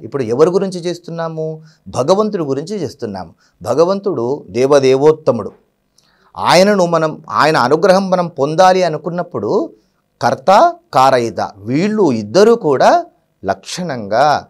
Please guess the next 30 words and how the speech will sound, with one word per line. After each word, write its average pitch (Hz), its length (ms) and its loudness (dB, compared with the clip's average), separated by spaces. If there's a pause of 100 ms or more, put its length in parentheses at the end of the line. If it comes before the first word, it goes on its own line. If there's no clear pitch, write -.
(120)
నియమనిష్టలతో 165 840 -6
ఉండాలి. 90 420 -10 (640)
ఆ 98 80 -8
రోజు 127 180 -4
వారు 135 160 -2
చక్కగా 143 520 0
స్నానాన్ని, 143 540 -6
అభ్యంగన 123 400 -6
స్నానం 135 440 -6
చేసుకొని, 143 420 -10 (640)
పరిశుభ్రమైనటువంటి 147 920 -2
వస్త్రాలు 135 400 -2
కట్టుకొని, 160 500 -8 (520)
హోమం 185 540 2
చేసుకున్నంతసేపు 180 1000 -4 (360)
మ-, 143 80 -2
మనం 151 260 0
అక్కడ 143 200 0
దేవుడి 156 380 2
దగ్గర 180 140 0
కూర్చుంటాం, 156 580 -2
హోమం 147 360 -2
చేస్తూ 151 240 -4
ఉంటాం, 147 300 -4
"నేను 156 140 -2
ఇక్కడ 156 220 0
లేనండి, 151 480 0
ఆఫీస్కి 139 480 -2
ఈరోజు 143 220 -2
రాలేనండి, 147 680 -2